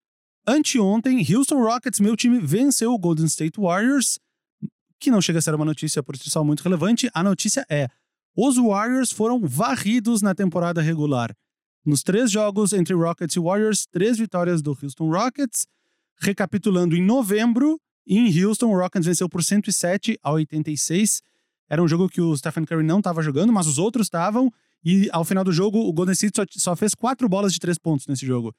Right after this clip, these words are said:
Ele, ele entrou no último quarto com uma bola de três no jogo inteiro, e no último quarto o Quinn Cook acertou três. Eles acabaram com quatro bolas de três. Foi uma vitória, foi um blowout.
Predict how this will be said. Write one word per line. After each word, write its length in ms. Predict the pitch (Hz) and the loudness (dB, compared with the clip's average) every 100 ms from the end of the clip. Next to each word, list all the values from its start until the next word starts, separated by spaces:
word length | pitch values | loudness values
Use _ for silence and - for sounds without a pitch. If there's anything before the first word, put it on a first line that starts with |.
| _ _ | _ _
Ele, 120 | 151 151 | -2 0
ele 140 | 185 185 | 0 0
entrou 180 | 190 | 2
no 40 | 214 | 2
último 220 | 233 240 | 2 0
quarto 300 | 202 208 - | 0 -4 -2
com 80 | 190 | 0
uma 240 | 214 294 | 2 2
bola 180 | 226 220 | 2 -2
de 80 | 170 | -2
três 400 | 165 196 240 - _ _ _ | 0 0 -2 -6 _ _ _
no 60 | 147 | -2
jogo 200 | 180 214 | 0 0
inteiro, 340 | 202 185 214 | 0 -2 -2
e 120 | 170 | 0
no 100 | 175 | 0
último 220 | 185 208 190 | 0 0 -2
quarto 260 | 175 180 | -2 -2
o 40 | 196 | -2
Quinn 200 | 185 185 | -2 -2
Cook 220 | 185 185 | -4 -4
acertou 300 | 175 160 185 | -4 -4 -4
três. 300 | 151 127 - _ _ - | -2 -2 -4 _ _ -8
Eles 140 | 131 | -4
acabaram 260 | 147 156 165 | -2 -2 -2
com 140 | 185 170 | -2 -2
quatro 260 | 160 - | -4 -4
bolas 240 | 156 151 151 | -4 -2 -4
de 80 | |
três. 220 | 156 120 104 | -4 -6 -4
Foi 100 | 143 | -2
uma 120 | 143 | -2
vitória, 340 | 147 151 156 | -2 -2 -2
foi 120 | 160 | 0
um 80 | 180 | 0
blowout. 520 | 180 190 165 120 123 | 2 0 0 -2 -6